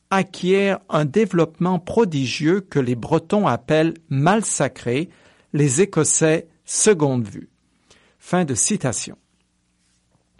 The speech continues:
De même, concernant les bardes gallois,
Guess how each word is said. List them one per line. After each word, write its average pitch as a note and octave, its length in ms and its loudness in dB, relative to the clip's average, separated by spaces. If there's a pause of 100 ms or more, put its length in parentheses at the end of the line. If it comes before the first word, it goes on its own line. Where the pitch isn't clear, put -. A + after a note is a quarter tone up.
(120)
De C#3+ 200 0
même, F3 400 4 (200)
concernant D#3 600 0
les B2 200 -2
bardes C3 840 -2 (220)
gallois, F3 640 2